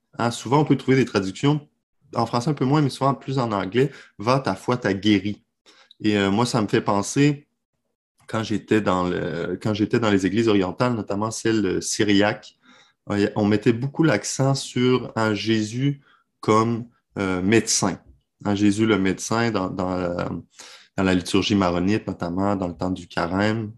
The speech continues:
mais en général, durant toute l'année, il y a, il y a beaucoup cette notion-là qui est très présente dans les églises,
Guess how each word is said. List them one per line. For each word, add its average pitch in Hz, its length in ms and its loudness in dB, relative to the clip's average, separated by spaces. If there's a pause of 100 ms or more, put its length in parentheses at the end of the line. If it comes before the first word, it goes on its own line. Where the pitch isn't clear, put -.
mais 95 120 -2
en 92 100 0
général, 101 420 2
durant 92 200 -2
toute - 160 -12
l'année, 120 480 2
il 107 60 -4
y - 20 0
a, 98 160 0
il 120 40 0
y 110 60 2
a - 0 -
beaucoup 110 220 -4
cette 123 220 0
notion-là 107 400 2
qui 113 100 -2
est - 100 -4
très 143 220 2
présente 117 340 0
dans 107 60 -2
les 95 180 -4
églises, 104 320 -4